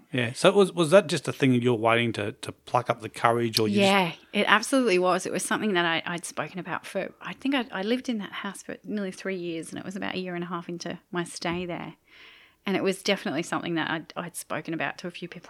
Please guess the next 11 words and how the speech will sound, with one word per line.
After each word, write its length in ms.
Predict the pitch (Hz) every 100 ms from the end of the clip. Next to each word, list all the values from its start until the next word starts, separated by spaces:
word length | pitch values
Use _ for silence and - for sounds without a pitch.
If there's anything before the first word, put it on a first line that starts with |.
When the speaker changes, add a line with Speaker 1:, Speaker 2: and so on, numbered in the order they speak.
| 156
Speaker 2:
"I 20 |
really 220 | 190 240
want 180 | 196 170
to 60 |
photograph 420 | - - - 143 -
Audrey. 420 | 139 - - 110
I 40 | 175
want 180 | 208 226
to 80 | 170
photograph 380 | 190 165 143
her." 240 | - -